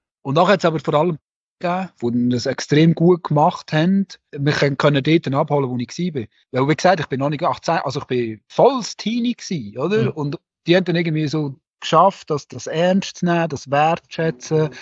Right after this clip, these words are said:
Speaker 1: und aber auch immer so den s-, ganz sanfte In-, Inputs geben,
Speaker 2: Gut.
Speaker 1: oder?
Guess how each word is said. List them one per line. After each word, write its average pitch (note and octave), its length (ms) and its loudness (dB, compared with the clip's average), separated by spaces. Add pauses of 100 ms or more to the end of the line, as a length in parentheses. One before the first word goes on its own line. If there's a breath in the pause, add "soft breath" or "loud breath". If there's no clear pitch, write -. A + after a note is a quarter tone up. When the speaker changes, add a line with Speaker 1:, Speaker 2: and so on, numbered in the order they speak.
(180 loud breath)
Speaker 1:
und E3+ 220 4
aber D#3+ 260 4
auch F3 60 6
immer F#3+ 160 4
so - 180 -4
den D3+ 300 -6
s-, - 460 -18 (160)
ganz D4+ 320 2
sanfte F3 600 0 (100)
In-, F3 220 2
Inputs F3 640 -2
geben, A#2+ 280 0
Speaker 2:
Gut. B2+ 120 -2
Speaker 1:
oder? F3+ 120 0